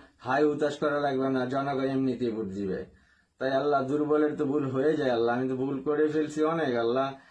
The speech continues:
আমাকে তুমি ক্ষমা করে দাও। আমার জীবনকে তুমি সুন্দর, সুষ্ঠু ও একদম আল্লাহ রাসূলের পথে পরিচালিত, সিরাতুল মুস্তাকিমের পথে পরিচালিত করো।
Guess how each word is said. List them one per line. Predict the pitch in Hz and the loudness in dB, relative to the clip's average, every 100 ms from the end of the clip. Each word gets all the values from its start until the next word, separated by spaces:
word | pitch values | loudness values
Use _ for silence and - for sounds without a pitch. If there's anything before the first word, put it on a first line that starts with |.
| _ - | _ -8
আমাকে | 131 135 | -4 -4
তুমি | 135 143 143 | -4 -6 -6
ক্ষমা | 139 143 143 | -4 -4 -2
করে | 147 147 | -2 0
দাও। | 139 151 156 - - - | 0 0 0 -8 -20 -8
আমার | 131 139 131 | -4 -4 -4
জীবনকে | 143 151 147 147 | -2 -2 0 -2
তুমি | 135 147 143 | 0 -2 -4
সুন্দর, | 147 147 151 143 | -4 -2 0 -2
সুষ্ঠু | 135 151 - 151 | -2 -6 -4 -4
ও | 135 151 147 143 - - - | -2 0 0 -2 -8 -20 -10
একদম | - 117 127 147 143 131 - - | -6 -4 -2 -2 -2 -6 -12 -4
আল্লাহ | 131 156 156 147 | 0 4 4 4
রাসূলের | 143 147 151 151 143 | 2 0 0 0 2
পথে | 151 143 | -2 -2
পরিচালিত, | 151 156 151 151 147 147 | 0 2 2 2 2 0
সিরাতুল | 139 160 160 151 151 147 | -2 0 2 2 0 -2
মুস্তাকিমের | 147 147 151 131 165 160 | -2 -4 -6 -2 0 0
পথে | 139 151 151 | 0 -2 -2
পরিচালিত | 139 151 147 151 151 151 | 0 -2 0 2 2 0
করো। | 151 151 156 | 0 2 2